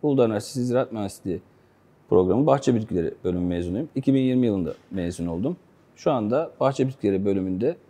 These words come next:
yüksek lisans seminer aşamasındayım. Ee, öncelikle Bursa Karacabeyli olmam, e, beni bu sektöre yönlendirmiş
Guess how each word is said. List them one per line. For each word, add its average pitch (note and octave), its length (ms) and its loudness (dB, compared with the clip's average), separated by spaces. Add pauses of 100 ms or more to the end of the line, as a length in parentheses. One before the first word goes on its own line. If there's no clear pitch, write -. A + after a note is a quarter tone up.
(280)
yüksek C#3+ 300 0
lisans - 360 -10 (160)
seminer B2 360 2
aşamasındayım. F#2 640 -4 (400)
Ee, B2 60 -10
öncelikle E3 600 4
Bursa E3 220 2
Karacabeyli E3 560 6
olmam, C#3 320 4 (680)
e, A2+ 180 0
beni C3+ 200 4
bu C#3 220 4
sektöre B2+ 460 4
yönlendirmiş B2+ 760 2